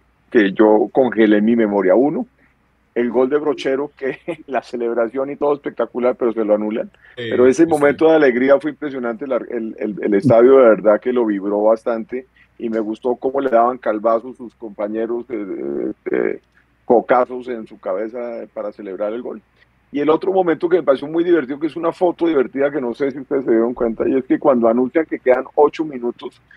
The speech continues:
Speaker 1: Daniel Giraldo piensa que lo van a sacar y empieza a correr, pero dice, "¿Pero quién va a entrar?". <laughs> El, el
Speaker 2: Ah,
Speaker 1: árbitro
Speaker 2: no, no me
Speaker 1: lo
Speaker 2: di cuenta de
Speaker 1: devuelve,
Speaker 2: esa.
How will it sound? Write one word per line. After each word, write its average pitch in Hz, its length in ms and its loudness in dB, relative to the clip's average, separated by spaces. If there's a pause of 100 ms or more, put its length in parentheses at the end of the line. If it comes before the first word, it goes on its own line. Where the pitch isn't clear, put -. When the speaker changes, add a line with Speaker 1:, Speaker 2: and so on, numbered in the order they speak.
(180)
Speaker 1:
Daniel 123 400 4
Giraldo 143 380 2
piensa 143 440 -4
que 139 160 -8
lo 120 140 -4
van 117 160 -2
a 131 80 -6
sacar 123 360 -6
y 135 40 -8
empieza 135 300 -10
a 135 40 -8
correr, 117 300 -6
pero 139 120 -10
dice, 131 260 -8
"¿Pero 113 420 -4
quién 120 200 -10
va 131 60 -2
a - 20 -6
entrar?". - 260 -4 (340)
<laughs> - 460 -10
El, 202 180 4
el 113 100 0 (340)
Speaker 2:
Ah, 165 260 4
Speaker 1:
árbitro 147 300 0
Speaker 2:
no, 143 60 -6
no 135 40 -8
me 139 80 -6
Speaker 1:
lo - 60 -2
Speaker 2:
di - 20 -2
cuenta 185 60 -2
de 180 40 -2
Speaker 1:
devuelve, 185 340 -4
Speaker 2:
esa. 196 280 -10